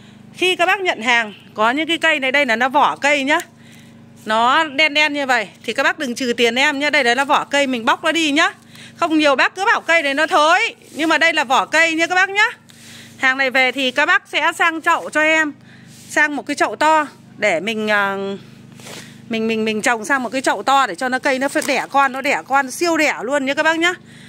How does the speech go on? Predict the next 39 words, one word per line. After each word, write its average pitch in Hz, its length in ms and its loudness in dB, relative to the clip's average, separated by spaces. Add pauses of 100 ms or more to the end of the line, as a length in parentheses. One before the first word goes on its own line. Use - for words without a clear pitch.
(180)
Đây 240 100 -2
này, 233 140 2 (260)
một 240 160 2
số 247 280 4
cây 311 240 0
bắt 311 120 -2
đầu 294 160 0
nhú 240 200 -2
nụ 311 240 0
rồi. 220 260 2 (240)
Đây 247 160 -4
nụ 247 200 -4
đây 220 120 -4
các 254 100 -4
bác 277 120 -2
nhá. 302 200 -2 (520)
Nhưng 349 240 0
em 349 240 2
Thúy 311 280 -2
bán 294 220 0
hàng 302 320 0
không 330 280 -2
có 302 120 2
nụ 311 320 -2
nhá. 359 160 4 (560)
Để 190 140 -2
tránh 277 280 -2
là 370 160 0
nó 285 280 2 (560)
về 247 180 4
mình 240 600 -4 (300)
tránh 269 240 0
trong 330 180 0
quá 285 160 2
trình 294 220 -4
vận 233 180 -2
chuyển 208 260 0 (140)
nó, 285 320 2 (280)
ờ, 269 400 0